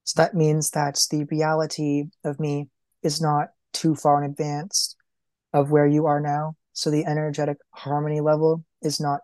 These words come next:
too different. There is still a cabal. There's still a shadow government. There is still struggles between the integration of us and humans, because this is new to them still. And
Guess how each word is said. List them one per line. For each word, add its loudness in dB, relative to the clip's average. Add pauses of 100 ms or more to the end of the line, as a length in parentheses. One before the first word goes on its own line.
too 0
different. -4 (500)
There 4
is 0
still 2
a 2
cabal. 0
There's -4
still -2
a -2
shadow -4
government. -4 (320)
There 2
is 0
still 2
struggles 0
between -4
the 0
integration -2
of -6
us 0
and -6
humans, -4 (540)
because 0
this 2
is 0
new 4
to -6
them 2
still. 2 (580)
And -2